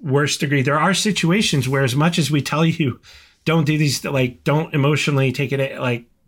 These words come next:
you know, there are some very toxic environments out there. And it could be a toxic manager, it could be very specific as well, but stress is a killer. That's, that's all I'll say with it. Um, it's brutal.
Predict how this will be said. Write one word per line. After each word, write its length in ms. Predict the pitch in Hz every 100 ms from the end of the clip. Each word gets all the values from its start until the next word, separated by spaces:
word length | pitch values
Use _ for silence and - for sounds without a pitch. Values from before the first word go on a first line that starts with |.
| _ _ _
you 260 | - 131
know, 200 | 147 98 92 _ _ _
there 140 | - 170
are 60 |
some 220 | 180 151 120
very 320 | 117 143 139
toxic 480 | 147 131 - - 123
environments 680 | 113 113 104 95 95 98
out 200 | 104 87
there. 220 | - 71 _ _ _ -
And 100 | 220
it 100 | 240
could 100 | 202
be 100 | 196
a 80 | 165
toxic 500 | - 143 - 170 -
manager, 540 | 233 233 180 135 120
it 80 | 113
could 160 | - 139
be 100 | 143
very 220 | 147 139
specific 600 | - - 123 - - -
as 140 | 107
well, 240 | 135 113 98
but 260 | 110 95 - - - _ _ _ _
stress 420 | - - 175 170
is 80 | 160
a 60 | 143
killer. 420 | - 120 98 104 -
That's, 360 | - 127 - -
that's 280 | - 123 139
all 220 | 127 117
I'll 100 | 107
say 260 | - 120 107
with 200 | 101 110
it. 180 | 107 -
Um, 400 | 110 104 107 104 _ _
it's 180 | - 117
brutal. 400 | 131 135 107 92